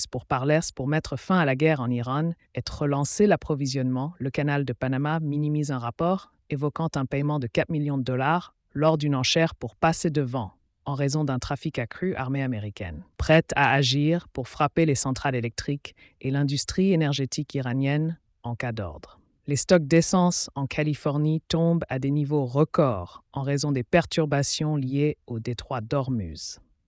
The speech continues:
Les prix de l'or restent stables malgré un dollar plus fort, l'attention portée aux efforts diplomatiques entre les États-Unis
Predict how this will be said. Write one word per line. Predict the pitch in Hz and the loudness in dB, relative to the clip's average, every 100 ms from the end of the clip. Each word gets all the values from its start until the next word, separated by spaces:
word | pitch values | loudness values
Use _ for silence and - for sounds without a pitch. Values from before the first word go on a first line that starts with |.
| _ _ | _ _
Les | 131 | -8
prix | - 170 | 0 2
de | 143 | 4
l'or | 143 151 151 | 6 6 4
restent | 135 131 - | 2 -2 -4
stables | 110 - 170 165 175 - - | -4 0 4 6 4 -2 -2
malgré | 147 160 156 143 151 - | 2 2 2 2 0 0
un | |
dollar | 127 127 123 - | -2 -2 -4 -6
plus | - | -10
fort, | 104 - 151 170 - _ _ _ | -6 -2 0 0 -4 _ _ _
l'attention | 151 151 156 - 175 | -2 0 0 0 0
portée | 147 131 - 156 151 | 0 -6 -2 0 0
aux | - | -2
efforts | 131 123 - 135 127 | -4 -4 -2 -4 -4
diplomatiques | 123 156 - 143 127 - 127 - _ | -4 -4 0 0 -2 -4 -8 -10 _
entre | 123 117 123 | -8 -6 -6
les | 117 113 | -4 -4
États-Unis | 117 113 113 117 127 | -4 -4 -2 -2 -2